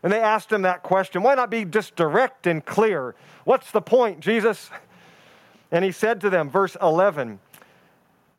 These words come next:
"To you has been given the secret of the kingdom of God, but for those outside, everything is in parables." Everything is slightly veiled,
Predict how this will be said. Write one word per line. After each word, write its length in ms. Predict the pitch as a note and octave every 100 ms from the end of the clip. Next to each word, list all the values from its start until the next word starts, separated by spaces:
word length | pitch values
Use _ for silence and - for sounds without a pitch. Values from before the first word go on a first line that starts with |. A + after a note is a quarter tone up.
| -
"To 100 | G3
you 200 | G#3 C#4+
has 180 | B3 G3
been 220 | G3 F3+
given 360 | D3 G#3 G#3+
the 100 | F#3
secret 460 | D#3 - A#3+ A#3 A3+
of 140 | G3
the 100 | D3+
kingdom 380 | E3 G3+ G#3+ G3+
of 160 | F3+ C3+
God, 340 | E3 F3 D3
but 140 | D#3 F3+
for 100 | F#3+
those 280 | A3 G#3+ -
outside, 680 | G3 A#3+ A#3+ F#3+ A3+ A3 G#3 G#3+
everything 640 | A3+ A3+ A#3+ B3+ - A#3
is 140 | A3+ F3+
in 160 | G3
parables." 720 | F3+ D#3 F3+ F3 B2+ A2+ - - _ _ _ _ _ _ _ _ _ _ -
Everything 480 | B3+ C4 - B3
is 260 | A#3+ F#3 - _ _
slightly 480 | - - A#3+ B3 A3+
veiled, 540 | F3 C3 G3+ G#3+ B2